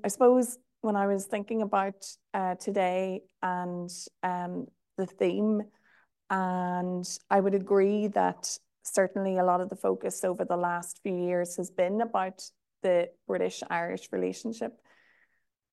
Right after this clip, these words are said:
Sitting here right now, how, how do I look at it? Um, since taking up the role as a, a senator in, in twenty twenty and, and joining at a time when, um, we just saw New Decade, New Approach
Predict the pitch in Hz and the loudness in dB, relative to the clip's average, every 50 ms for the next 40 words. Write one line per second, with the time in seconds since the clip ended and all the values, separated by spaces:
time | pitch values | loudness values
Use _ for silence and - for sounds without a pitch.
0 | _ _ - - - 294 269 247 262 240 208 190 214 214 214 208 214 214 202 196 | _ _ -10 2 8 8 8 10 8 6 6 4 4 6 6 8 6 8 6 6
1 | 190 202 - 208 202 185 185 190 208 220 220 208 202 214 208 196 185 190 - - | 4 4 2 0 2 4 4 6 8 8 8 6 6 4 4 4 4 4 2 0
2 | 196 - 202 196 185 190 196 202 202 202 - - - 202 196 190 185 180 185 190 | 0 2 4 4 6 6 6 6 4 2 0 2 4 6 6 6 6 6 4 2
3 | 196 - 269 247 - - - - - _ _ - 208 202 196 196 190 185 185 185 | 2 2 0 0 0 -4 -6 -12 -14 _ _ -2 2 2 4 4 4 2 0 -4
4 | - _ _ - - - 220 202 196 190 - - - - - _ _ _ - - | -6 _ _ -12 -2 2 2 4 4 2 -2 -6 -10 -10 -12 _ _ _ -6 0
5 | 226 208 202 196 196 190 190 190 - 214 196 202 190 180 196 208 214 202 190 185 | 2 2 2 2 2 2 2 2 2 0 4 6 6 6 8 6 6 6 4 4
6 | 196 - 185 180 - - - 185 185 - 190 185 190 202 220 262 247 233 226 220 | 4 6 6 6 4 4 0 -2 2 2 2 2 4 4 6 6 6 6 4 2
7 | - - 196 190 185 196 - - 196 190 185 185 - - 185 175 180 - 185 185 | 0 -2 -4 -2 -2 -4 -4 -4 -2 -2 -2 -2 -2 -2 -2 -2 0 -2 -4 -6
8 | - - 196 185 202 202 - 226 214 196 185 185 185 185 - 185 180 180 175 - | -2 -2 -2 -2 -2 0 0 0 0 0 0 -2 -4 -6 -4 -4 -4 -4 -2 2
9 | 214 180 185 196 214 233 247 226 208 196 185 180 180 175 - - 185 180 180 180 | 2 4 4 4 4 4 4 4 2 0 0 -2 -2 -4 -2 -4 -2 -2 -2 -2
10 | 180 180 185 - _ - 190 185 175 175 175 175 175 175 175 175 180 _ _ _ | -2 -2 -4 -4 _ -4 -4 -2 -2 0 -2 -2 -2 -4 -4 -6 -8 _ _ _
11 | _ _ _ _ _ - 208 190 185 180 180 180 180 180 180 180 190 - - 196 | _ _ _ _ _ 0 2 4 4 4 4 4 4 2 2 0 -2 -2 0 2
12 | 190 190 185 185 - 185 180 180 - - 208 190 180 180 180 180 180 185 180 180 | 2 2 2 6 6 6 6 6 4 2 4 6 8 8 6 6 4 0 0 2
13 | 190 180 185 185 - 190 190 - 214 190 190 202 - - 196 202 233 - - - | 2 2 2 2 0 0 0 0 0 -2 -2 -2 2 4 4 4 4 0 -6 -12
14 | - - | -10 -10